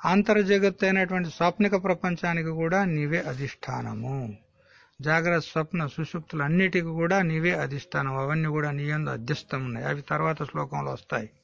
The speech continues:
జాగ్రత్త స్వప్న సుషుప్త్యాది ప్రపంచం యత్ ప్రకాశతే తద్ బ్రహ్మాహమితి జ్ఞాత్వా సర్వబంధైః ప్రముచ్యతే అని అంటూ ఉత్తర శ్లోకాల్లో వస్తున్నాయి. ఇక్కడే కైవల్యోపనిషత్తులో. అందువల్ల మరి ఇప్పుడు ఈ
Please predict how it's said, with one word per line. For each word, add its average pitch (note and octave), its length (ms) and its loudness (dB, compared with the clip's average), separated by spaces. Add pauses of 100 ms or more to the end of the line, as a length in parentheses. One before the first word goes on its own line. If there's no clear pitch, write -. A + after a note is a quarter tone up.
(180)
జాగ్రత్త D3+ 480 -2
స్వప్న D#3 300 -4
సుషుప్త్యాది D#3 800 -4
ప్రపంచం D#3 680 -2
యత్ D#3 220 -4
ప్రకాశతే D#3+ 800 0 (440)
తద్ F#3+ 180 4
బ్రహ్మాహమితి G3+ 840 6
జ్ఞాత్వా F#3 480 2
సర్వబంధైః D#3+ 920 2
ప్రముచ్యతే D3 680 -4
అని C#3 140 -2
అంటూ C#3 240 -6
ఉత్తర D3+ 280 -2
శ్లోకాల్లో C#3+ 520 -2
వస్తున్నాయి. C3 500 -4 (680)
ఇక్కడే D3 340 0 (200)
కైవల్యోపనిషత్తులో. C3+ 920 -2 (220)
అందువల్ల E3 720 4 (380)
మరి G#3+ 120 4
ఇప్పుడు G3 540 4 (420)
ఈ A#3 320 4